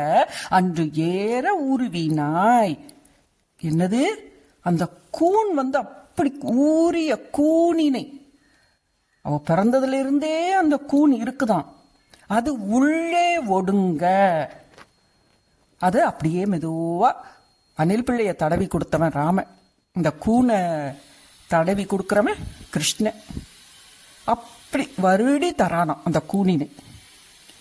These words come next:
அது என்னாச்சுன்னா, உள்ளே ஒடுங்க, மறைந்து விட்டது, உள்ளே போய்விட்டது.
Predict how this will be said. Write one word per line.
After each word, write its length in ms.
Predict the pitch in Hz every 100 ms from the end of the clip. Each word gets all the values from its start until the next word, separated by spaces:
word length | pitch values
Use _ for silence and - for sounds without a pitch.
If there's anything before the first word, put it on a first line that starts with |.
| - -
அது 360 | - 226 247 277
என்னாச்சுன்னா, 500 | 349 392 339 294 262
உள்ளே 840 | 294 254 254 294 320 320 330 320
ஒடுங்க, 960 | 277 180 180 196 196 190 202 214 208 190
மறைந்து 500 | 165 190 285 349 330
விட்டது, 680 | 247 - 175 156 196 208 180
உள்ளே 400 | 208 269 302 220
போய்விட்டது. 1160 | 180 202 269 240 175 - 147 151 196 208 156